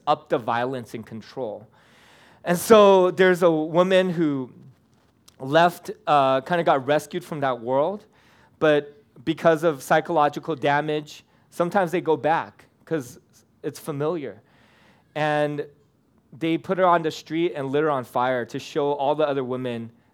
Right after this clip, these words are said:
"This is what happens when you, when you try to walk away." I mean, just horrific. Um, and I remember sitting at the Q and A section, and I kinda looked at her, um, with my arms, you know,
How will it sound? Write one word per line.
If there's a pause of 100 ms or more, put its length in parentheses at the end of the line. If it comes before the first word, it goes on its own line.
"This
is
what
happens
when
you, (640)
when
you
try
to
walk
away." (380)
I
mean,
just
horrific. (1120)
Um, (280)
and
I
remember
sitting
at (180)
the
Q
and
A
section, (840)
and
I
kinda
looked
at
her, (100)
um,
with
my
arms, (180)
you
know,